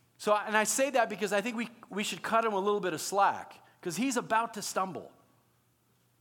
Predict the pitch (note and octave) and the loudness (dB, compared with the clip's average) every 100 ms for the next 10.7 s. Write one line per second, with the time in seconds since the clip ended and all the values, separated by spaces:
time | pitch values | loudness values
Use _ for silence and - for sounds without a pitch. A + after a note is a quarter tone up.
0 | _ _ _ A#3 A#3 A3+ A#3 A3 G3 F#3 | _ _ _ -6 0 2 2 0 -4 -4
1 | F3 D#3 - E3+ A#2+ - - D#3+ - - | -4 -6 -4 -4 -4 -6 -4 -4 -6 -20
2 | _ _ _ D#3+ F3+ A#3+ A#3+ A3 F#3+ - | _ _ _ 0 2 2 2 -2 -2 2
3 | G#3 F#3+ - A#3 - F#3 C#3+ F#3 F3+ F3 | 2 2 -2 -4 -2 -4 2 2 2 -4
4 | F3 D3+ C#3 - D3+ G2 - - _ _ | -4 -4 -4 -6 -6 -6 -8 -20 _ _
5 | _ _ _ _ _ _ _ _ _ - | _ _ _ _ _ _ _ _ _ -2
6 | E3+ F#3+ D#3+ D#3 C#3 - A2 F#2 B2+ D3+ | 0 0 -2 -2 -2 -4 -6 -6 -6 -4
7 | D#3+ C#3+ - A#2+ G#2 E3+ G3 G#3+ G#3+ A3 | -2 -4 -4 -6 4 4 4 4 2 2
8 | G#3 G#3 G#3+ A#3+ B3+ G#3+ F3 D#3+ G3+ G#3+ | 0 0 0 -2 0 0 0 0 0 -2
9 | - - _ _ _ _ _ _ - - | -12 -20 _ _ _ _ _ _ -20 -20
10 | - _ C3 A2 D#2 G#2+ B2+ | -20 _ -18 -16 -16 -12 -10